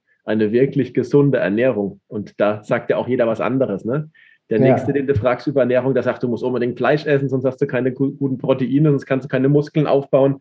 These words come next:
Speaker 1: Aber
Speaker 2: Mhm.
Speaker 1: das geht, äh, mit pflanzlicher, äh, Kost sehr, sehr gut. Und über basische Ernährung hast du da, haben wir da gar nichts erfahren. Ich kenn den Lehrplan, den aktuellen jetzt nicht, äh, bis ins Detail. Aber ich, definitiv weiß ich, dass es immer noch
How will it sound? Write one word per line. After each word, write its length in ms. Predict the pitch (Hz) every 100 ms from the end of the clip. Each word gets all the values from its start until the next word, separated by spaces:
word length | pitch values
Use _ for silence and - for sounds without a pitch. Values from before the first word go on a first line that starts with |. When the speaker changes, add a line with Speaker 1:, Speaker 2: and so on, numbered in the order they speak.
| - -
Speaker 1:
Aber 180 | - 131
Speaker 2:
Mhm. 60 | 123
Speaker 1:
das 140 | 131
geht, 260 | 123 117 117
äh, 200 | 123 123
mit 220 | 127 123
pflanzlicher, 1000 | 120 123 135 143 139 127 120 120 113 113
äh, 40 | 110
Kost 360 | - 117 - -
sehr, 140 | 135
sehr 180 | 143 120
gut. 320 | 160 202 - - - - _
Und 180 | 127 127
über 180 | 120 113
basische 520 | 87 80 143 165 -
Ernährung 500 | 123 127 127 131 127
hast 180 | 120 -
du 60 |
da, 260 | 110 101 87
haben 160 | 110 117
wir 120 | 101
da 80 | 87
gar 240 | 87 120
nichts 200 | 139 -
erfahren. 520 | 110 110 104 104 107 _ - _ _
Ich 180 | -
kenn 200 | - 127
den 180 | 127 127
Lehrplan, 560 | 104 113 - 156 151 160
den 140 | 139
aktuellen 480 | - - - 101 113
jetzt 220 | 101 -
nicht, 300 | 139 147 _
äh, 420 | - 123 117 110 104
bis 320 | 123 117 131 135
ins 180 | 113
Detail. 560 | - - 87 92 165 170 _ _
Aber 280 | 117 120 117
ich, 180 | - -
definitiv 560 | 120 123 131 131 131 104
weiß 320 | 95 120 147
ich, 160 | 135
dass 220 | - 107 113
es 100 | -
immer 240 | 123 123
noch 260 | 120 117